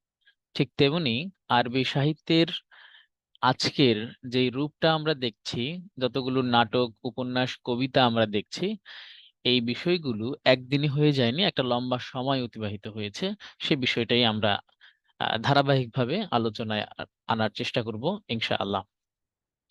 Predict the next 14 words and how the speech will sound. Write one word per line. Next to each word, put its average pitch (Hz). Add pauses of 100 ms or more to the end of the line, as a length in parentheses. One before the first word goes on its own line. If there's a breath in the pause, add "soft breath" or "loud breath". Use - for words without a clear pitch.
(440 loud breath)
তো 131
এই 135
আলোচনায় 156
আপনাদের 127
সাথে 127
বরাবরের 117
মতোই 120 (140)
আছি 113
আমি 110
তাওহিদুল 113
ইসলাম, 135 (680 loud breath)
আহ, 107 (140)
পড়াশোনা 123
করছি 120